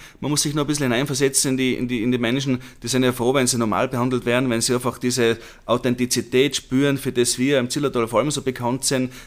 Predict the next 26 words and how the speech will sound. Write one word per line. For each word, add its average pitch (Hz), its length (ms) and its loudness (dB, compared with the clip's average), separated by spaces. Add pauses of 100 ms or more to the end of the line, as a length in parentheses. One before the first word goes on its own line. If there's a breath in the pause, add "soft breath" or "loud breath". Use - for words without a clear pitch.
(100)
die 110 60 -12
Gastfreundschaft. 123 880 0 (260 loud breath)
Mein 123 220 4
Motto 143 260 2
ist 127 280 2
ja 123 260 4 (240 loud breath)
Art 131 360 2
meets 131 400 0
Hospitality 120 760 2
und 107 340 -4
nichts 127 220 -2
Passenderes 127 680 2
könnte 131 260 -2
man 120 180 4
eben 120 160 2
vorstellen. 139 540 4 (280 loud breath)
Ich, - 340 -10
äh, 117 120 -4
begrüße 127 540 2
quasi 123 400 -2
Artisten, 131 600 -2
Künstler 156 540 0 (240 loud breath)
und 123 300 -6
ich 147 180 -6
begegne 135 360 2
ihnen 143 340 0